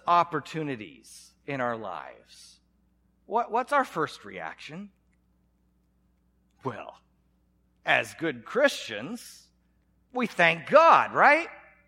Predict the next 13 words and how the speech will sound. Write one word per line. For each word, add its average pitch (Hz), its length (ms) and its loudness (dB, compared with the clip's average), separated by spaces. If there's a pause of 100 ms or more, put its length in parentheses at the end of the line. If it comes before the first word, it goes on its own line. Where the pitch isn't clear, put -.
(880)
"Thank 285 260 8
you, 277 140 -4
Father, 240 440 8
for 208 140 -2
giving 202 280 2
this 196 180 -4
to 196 180 -4
me." 123 320 -6 (240)
And 226 160 4
then 254 160 2
we 214 300 -2
pretty 320 260 0
much 208 340 2